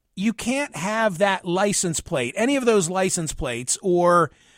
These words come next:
forty-five others like them in Ohio,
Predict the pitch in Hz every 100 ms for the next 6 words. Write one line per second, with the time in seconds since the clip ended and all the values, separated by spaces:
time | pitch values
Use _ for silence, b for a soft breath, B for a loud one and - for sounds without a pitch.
0 | b b _ - 247 220 208 190 180 190
1 | 180 170 - 180 175 214 - 190 165 160
2 | 202 180 165 120 196 233 220 120 110 139